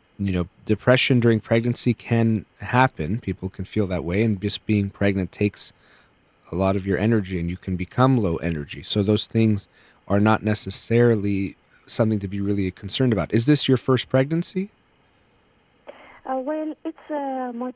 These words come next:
Speaker 2: third pregnancy, but, uh, I had two miscarriages
Speaker 1: Hmm.
Speaker 2: before, and, uh, w-, but this one is, uh, my first baby.
Speaker 1: Uh-huh.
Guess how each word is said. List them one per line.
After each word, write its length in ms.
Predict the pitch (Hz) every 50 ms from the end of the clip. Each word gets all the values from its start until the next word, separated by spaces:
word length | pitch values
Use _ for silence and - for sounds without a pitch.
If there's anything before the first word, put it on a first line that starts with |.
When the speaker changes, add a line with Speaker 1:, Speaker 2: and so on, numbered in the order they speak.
| -
Speaker 2:
third 160 | - 277 269 262 _
pregnancy, 760 | - 262 269 269 247 220 202 196 196 - - - 214 214 214 214
but, 200 | 208 220 208 208 - -
uh, 180 | 214 202 202 196 - -
I 60 | 226
had 220 | 220 226 233 233 233 - -
two 340 | 254 247 247 233 233 220 220
miscarriages 680 | 220 220 220 - - - 226 220 214 220 - 113 92 82
Speaker 1:
Hmm. 60 | 80
Speaker 2:
before, 520 | 80 - - - - 170 175 185 202 214 - - - - - - - _ _ -
and, 420 | 214 208 202 208 196 196 202 -
uh, 280 | 202 196 190 190 190 190
w-, 260 | 185 185 185 190 190 - _ _ -
but 160 | - 226 233 - - - _
this 140 | - 294 277 - -
one 200 | 214 208 202 196 -
is, 180 | 208 202 196 196 208 196
uh, 140 | 190 190 190
my 160 | 196 196 196 196 -
first 220 | - 208 208 208 - _ -
baby. 480 | 202 196 190 185 - 170 160 175 190 - _ _ _ - - - - - _ _ _ _ _ _ _ _ _ _ _ -
Speaker 1:
Uh-huh. 260 | 95 90 - 92